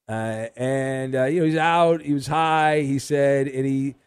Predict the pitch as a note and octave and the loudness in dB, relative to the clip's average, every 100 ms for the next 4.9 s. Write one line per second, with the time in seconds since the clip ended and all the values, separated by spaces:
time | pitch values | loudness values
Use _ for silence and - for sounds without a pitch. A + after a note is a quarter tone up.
0 | _ _ _ - - B3+ C4+ G#3 F3 E3+ | _ _ _ -16 4 6 6 4 2 2
1 | D#3 E3 - - G#3 A#3 B3 E3+ C3+ C#3 | 0 -8 -8 -2 2 2 2 -4 -6 2
2 | E3+ A#3 A#3+ G#3+ G3 F#3+ - F#3 A3+ A3+ | 4 4 2 -4 -6 -6 0 4 4 2
3 | - _ _ _ _ _ _ _ _ - | -10 _ _ _ _ _ _ _ _ 2
4 | D#3+ - A#3 C4+ G3 - - D2+ | 2 2 2 4 4 2 -4 -6